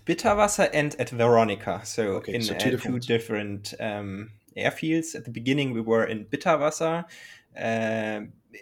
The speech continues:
Speaker 1: there we had a project called Flying with the Youngsters. So, um, young, younger German good pilots um, trained other, um, pilots who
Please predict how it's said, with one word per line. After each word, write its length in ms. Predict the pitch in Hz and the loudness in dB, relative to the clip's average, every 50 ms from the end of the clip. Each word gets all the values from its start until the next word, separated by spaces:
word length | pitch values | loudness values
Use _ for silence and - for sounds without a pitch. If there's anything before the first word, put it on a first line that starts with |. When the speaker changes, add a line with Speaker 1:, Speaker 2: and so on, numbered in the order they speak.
| - - _ _ _ | -20 -20 _ _ _
Speaker 1:
there 220 | - 117 117 117 117 | 0 4 4 4 4
we 140 | 117 117 113 | 2 0 0
had 240 | 117 120 117 - _ _ - - - | 0 0 -2 -2 _ _ -12 -4 -4
a 240 | 110 101 101 101 101 - - - - | -2 -2 -2 -4 -6 -10 -20 -18 -8
project 520 | - - 113 127 127 - 123 113 113 - | 2 6 6 6 6 6 0 0 0 -2
called 360 | - - 113 113 113 113 113 | -2 2 4 4 4 4 2
Flying 380 | - - - 117 113 113 117 110 | -2 -2 0 2 2 2 2 -2
with 80 | 107 | -4
the 80 | - 104 | -4 0
Youngsters. 720 | 101 101 110 131 135 - - - 135 131 131 131 - - - - _ - 113 | 0 2 2 2 -2 -4 -4 -4 -2 -2 -2 -4 -6 -8 -12 -16 _ -16 -14
So, 480 | - - 110 107 107 104 - - - - - | -8 -6 -4 -2 -2 -2 -4 -4 -8 -12 -10
um, 320 | 110 107 104 101 101 98 - _ _ _ - | -8 -8 -6 -8 -10 -12 -14 _ _ _ 0
young, 500 | - 110 117 123 131 131 131 131 123 120 _ _ _ _ _ _ _ _ _ _ _ _ - | 2 4 4 4 2 -2 -6 -6 -8 -10 _ _ _ _ _ _ _ _ _ _ _ _ -4
younger 440 | - 101 113 127 123 123 120 113 113 | -2 -2 -2 0 2 2 2 2 0
German 640 | - - 123 123 131 135 139 127 127 127 120 - 127 | 0 2 6 6 6 6 4 2 -2 -4 -6 -10 -8
good 240 | 120 127 131 - - | -6 -6 -6 -6 -6
pilots 600 | - - 120 123 131 131 131 131 127 - - - - - - - - - - _ _ - - | -2 2 2 4 4 2 0 -2 -4 -8 -12 -12 -14 -20 -20 -20 -20 -20 -20 _ _ -4 2
um, 600 | 113 113 113 113 113 110 110 107 110 107 - - | 4 4 4 4 4 2 -2 -4 -6 -8 -10 -10
trained 500 | - - - 120 117 120 123 120 113 - - - | -6 0 4 6 6 6 6 2 -2 -6 2 6
other, 520 | 117 131 147 151 143 139 135 135 135 131 - - - - - _ - - | 6 6 6 6 4 4 2 0 -2 -4 -10 -16 -18 -18 -18 _ -10 -6
um, 220 | 117 113 117 117 | -4 -4 -4 -4
pilots 480 | - - 117 117 123 127 123 120 - - | 0 4 4 6 6 4 2 -2 -4 -6
who 280 | - 123 117 113 113 | -4 -2 -2 -2 -2